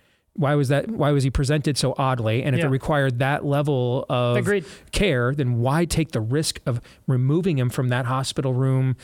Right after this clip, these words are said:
Speaker 1: What, nine or ten days after the event, or nineteen days or something? Why? Why do that at all?
Speaker 2: Yeah.
Speaker 1: Yeah.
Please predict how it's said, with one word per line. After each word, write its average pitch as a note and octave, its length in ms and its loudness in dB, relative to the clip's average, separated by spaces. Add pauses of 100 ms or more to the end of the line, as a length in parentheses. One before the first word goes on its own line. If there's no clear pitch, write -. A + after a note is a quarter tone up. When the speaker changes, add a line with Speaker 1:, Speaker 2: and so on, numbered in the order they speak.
(220)
Speaker 1:
What, - 160 0
nine D3 320 2
or D#3 80 2
ten D3+ 260 0
days D3 320 2
after D3 260 0
the C#3+ 140 2
event, C#3 340 0
or A2+ 140 2
nineteen D3 400 0
days C#3+ 260 0
or D3+ 60 0
something? D#3 380 -2
Why? C#3 180 0
Why D3 180 0
do D3 120 0
that C#3+ 160 0
at B2 80 -2
all? - 180 -2
Speaker 2:
Yeah. E3 120 -2 (300)
Speaker 1:
Yeah. - 180 -6